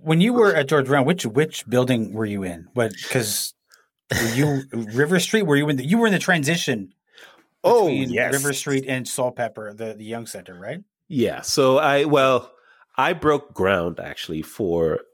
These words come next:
Speaker 2: for, uh, the Young Center.
Speaker 1: Ah.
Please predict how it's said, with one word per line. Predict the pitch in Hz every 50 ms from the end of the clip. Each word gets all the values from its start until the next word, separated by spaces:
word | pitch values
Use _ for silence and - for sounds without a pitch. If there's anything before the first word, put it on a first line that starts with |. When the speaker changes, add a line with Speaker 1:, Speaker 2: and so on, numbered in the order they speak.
| _ _ - - -
Speaker 2:
for, | - - - 98 87 82 80 78
uh, | 71 69 69 71 69 71 69 71 67 - - - _ _ -
the | 92 85
Young | 82 78 71 76 76
Center. | - - 69 65 - - - - -
Speaker 1:
Ah. | 117 117 120 120 123 120 113 110 98 90